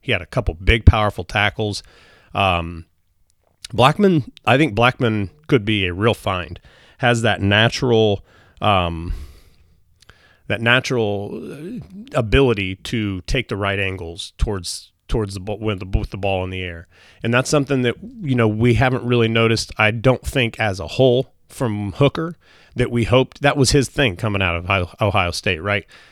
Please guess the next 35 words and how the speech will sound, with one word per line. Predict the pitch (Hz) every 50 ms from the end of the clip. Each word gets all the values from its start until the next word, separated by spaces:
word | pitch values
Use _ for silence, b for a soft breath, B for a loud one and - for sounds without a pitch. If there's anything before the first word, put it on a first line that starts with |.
| B B B
That | 101 92
this | - 110 110 -
guy | - 120 104 104 98
is | 98 101 98
just | - - 101 - - -
a | 95
premier | 95 - - 139 123 120 113 107
center | 104 - - 117 107 101
fielder, | - - 117 113 107 104 104 101 98 95 -
takes | - - 107 101 - -
the | 113
right | 98 101 98 95
angles, | 104 107 104 101 104 101 101
blah, | 101 104 98 92
blah, | 92 92
blah. | 92 107 113 113 104 101 b b b b b b b b
And | - - 135
he | 131
hasn't | 127 131 123 123 117 117
really | 113 110 107 101
been | 98 110 107 104 101 95 92 95 - -
that | 131 104 110 107 98 -
noticeably | 113 107 104 104 104 101 - - 113 98 95 92 92 90 87 85 - _ _ _ _
that | 101 98 101 85 90 92
guy, | 95 98 90 80 82 - _ b b b b b b b b
um, | - 95 92 85 85 87 87
especially | - - - 113 - - 113 104
with | 98 98 -
him | 117 101
hurt | 95 - 135 131 -
now | 123 123 120 120 117 117 113 104 - _ _ _ -
and | 120 107 98 95 90 87
Blackmon | 95 104 110 107 110 - 127 117 110 110 110 107 - _
looking | 113 107 107 - 110 107 104
like | 98 92 90 87 85 - -